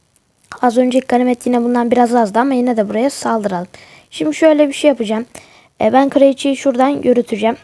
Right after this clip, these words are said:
Şöyle, e, bir tane mayın eşeği ve şifacılar. Sağdan da bir bebek ejder ve mayın eşeğini yollayalım. Yanlışlıkla şeye bastım. Tamamdır. E, şuradan kraliçemiz biraz yürüsün. İki tane duvar yıkıcı salladım.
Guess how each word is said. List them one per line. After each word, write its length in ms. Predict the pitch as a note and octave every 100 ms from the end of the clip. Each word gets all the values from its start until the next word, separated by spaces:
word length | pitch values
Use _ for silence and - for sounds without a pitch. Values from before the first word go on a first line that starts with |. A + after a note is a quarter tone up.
| - - -
Şöyle, 560 | A#3 A3+ A3+ A3 -
e, 80 | G#3
bir 40 | A3
tane 260 | A#3 A#3
mayın 300 | A#3 A#3 A#3
eşeği 320 | A3+ - A3
ve 80 | G3
şifacılar. 680 | F#3+ - B3 A#3 A3 A3+ A3+ - - - - - -
Sağdan 480 | - C4 B3 A#3 A3+
da 80 | G#3+
bir 180 | A#3
bebek 300 | A3+ A3 A3+
ejder 340 | A#3+ G#3+ A3+ A#3
ve 80 | A#3
mayın 260 | A3+ A#3
eşeğini 460 | A3 F#3+ - G#3+ B3
yollayalım. 440 | A3+ G#3 G3 A3+
Yanlışlıkla 460 | G#3+ G#3 - - A3+
şeye 260 | - G#3+
bastım. 340 | F#3+ F3+ - C#4 - - - - -
Tamamdır. 480 | C4+ G#3 F#3+ - - - - - - -
E, 160 | -
şuradan 300 | B3 C#4 C#4+
kraliçemiz 500 | C#4 C#4+ C#4+ D4 C4+
biraz 280 | C4+ C#4+ C4+
yürüsün. 240 | C#4 C4 -
İki 180 | C4
tane 300 | - C#4 C#4
duvar 200 | C#4 C4+
yıkıcı 280 | C4+ B3 B3+
salladım. 540 | - C#4 C4 A3 G3+